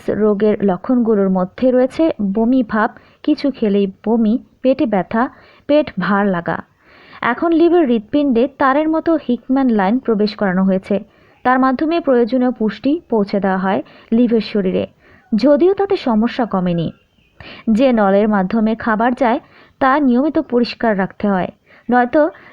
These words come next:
সেপসিস পর্যন্ত হতে পারে। ওই টিউবের কারণে লিভের কিডনি, লিভারেও চাপ পড়ছে। গত আট বছর ধরে মুখ দিয়েই কিছু খেতে বা পান করতে পারেনি তিনি, সবটাই নলের মাধ্যমে শরীরে যায়। এই পরিস্থিতিতে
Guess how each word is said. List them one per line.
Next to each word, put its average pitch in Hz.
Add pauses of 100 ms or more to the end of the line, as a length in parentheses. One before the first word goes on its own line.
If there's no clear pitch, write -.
সেপসিস -
পর্যন্ত 220
হতে 208
পারে। 180 (420)
ওই 233
টিউবের 302
কারণে 226
লিভের 196
কিডনি, 233
লিভারেও 254
চাপ 180
পড়ছে। 185 (580)
গত 233
আট 233
বছর 220
ধরে 320
মুখ 240
দিয়েই 285
কিছু 233
খেতে 247 (280)
বা 220
পান 226
করতে 214
পারেনি 180
তিনি, 180 (400)
সবটাই 311
নলের 220
মাধ্যমে 214
শরীরে 190
যায়। 185 (420)
এই 240
পরিস্থিতিতে 269